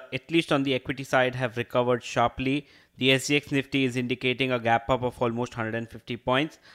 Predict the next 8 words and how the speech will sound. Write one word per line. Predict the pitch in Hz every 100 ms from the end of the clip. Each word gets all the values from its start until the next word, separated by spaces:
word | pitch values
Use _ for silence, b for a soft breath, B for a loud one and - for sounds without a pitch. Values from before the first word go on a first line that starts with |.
| b
However, | - 151 170 175
commodities | 180 156 156 165 160 175 151
are |
trading | 139 143 127 131 127
weak | 117 113 -
today. | 113 110 98 b b b b 127
But, | 143 143 147
uh, | 147